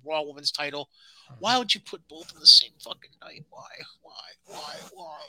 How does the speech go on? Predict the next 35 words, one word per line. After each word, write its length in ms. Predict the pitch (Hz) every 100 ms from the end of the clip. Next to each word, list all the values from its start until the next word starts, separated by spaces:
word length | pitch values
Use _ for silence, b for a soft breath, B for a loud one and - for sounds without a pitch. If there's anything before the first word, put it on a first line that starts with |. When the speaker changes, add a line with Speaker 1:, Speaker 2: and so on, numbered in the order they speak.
| _ -
Speaker 1:
Oh 380 | 208 220 220 202
my 120 | 208
God, 280 | 208 175 160
why? 340 | 156 139 139 - B B B B
Speaker 2:
You 100 | 175
know 140 | 190
why? 320 | 180 180 202
Because 460 | 160 170 180 175 147
normally 480 | 170 175 175 175 165
they 160 | 175
would 160 | 170 156
have 340 | 160 151 139
one 320 | 151 156 156 147
men's 320 | 156 165 143
title 300 | 160 143 147
match 320 | 139 135 135
on 160 | 131 131
Saturday 540 | 147 131 131 131 131
and 160 | 131 127
one 140 | 127 127
men's 200 | 127 -
title 180 | 123
match 220 | 120 117 123
on 100 | 113
Sunday, 380 | - 175 139
but 160 | 117 117
because 320 | 127 127 127
they're 80 | 123
doing 240 | 131 127
the 80 | 117
unification, 720 | 120 143 135 117 156 156 127
that's 180 | 113 -
not 140 | 120 117
a 40 |
unification, 760 | 113 113 - 151 147 - 107